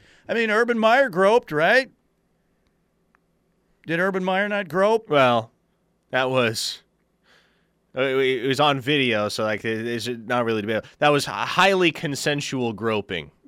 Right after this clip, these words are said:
Speaker 1: Was th-,
Speaker 2: That
Speaker 1: was
Speaker 2: might
Speaker 1: it?
Speaker 2: not have
Speaker 1: Okay,
Speaker 2: been the
Speaker 1: may-,
Speaker 2: case for
Speaker 1: well,
Speaker 2: Sean
Speaker 1: yeah.
Speaker 2: Kugler.
Speaker 1: So M-, Urban Meyer had misdemeanor groping, and apparently Sean Kugler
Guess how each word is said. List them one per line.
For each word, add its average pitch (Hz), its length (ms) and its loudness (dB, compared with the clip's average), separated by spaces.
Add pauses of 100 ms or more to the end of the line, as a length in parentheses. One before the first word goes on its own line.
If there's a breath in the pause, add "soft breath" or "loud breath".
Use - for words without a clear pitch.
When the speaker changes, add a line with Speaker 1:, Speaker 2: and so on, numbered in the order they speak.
(160)
Speaker 1:
Was 151 300 0
th-, 190 200 -6
Speaker 2:
That 127 100 6
Speaker 1:
was 165 80 8
Speaker 2:
might 151 140 8
Speaker 1:
it? - 40 4
Speaker 2:
not 147 180 6
have 147 60 4
Speaker 1:
Okay, 139 100 6
Speaker 2:
been 135 80 4
the 139 80 2
Speaker 1:
may-, 147 240 6
Speaker 2:
case 160 120 2
for 139 60 -4
Speaker 1:
well, 165 260 4
Speaker 2:
Sean 131 260 4
Speaker 1:
yeah. 113 240 -2
Speaker 2:
Kugler. 104 140 -6
Speaker 1:
So 160 260 -2 (280)
M-, 160 180 -10
Urban 180 360 -4
Meyer 165 420 0 (140)
had 131 280 -2
misdemeanor 131 600 -4
groping, 113 600 -6
and 107 60 -6
apparently 117 540 -8
Sean 101 480 -8
Kugler 104 680 -8